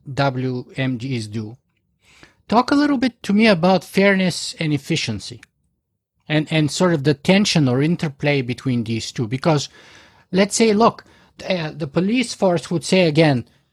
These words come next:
We need to be efficient and effective in deploying our scarce resources. And therefore, we use this to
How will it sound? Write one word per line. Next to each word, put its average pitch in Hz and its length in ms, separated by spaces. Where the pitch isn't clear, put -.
We 170 160
need 220 160
to - 180
be 180 200
efficient 165 720
and 151 120
effective 175 560
in 160 160
deploying 151 720
our 135 240
scarce 127 500
resources. 127 720
And 143 200
therefore, 170 680
we 127 120
use 175 340
this 202 440
to 175 280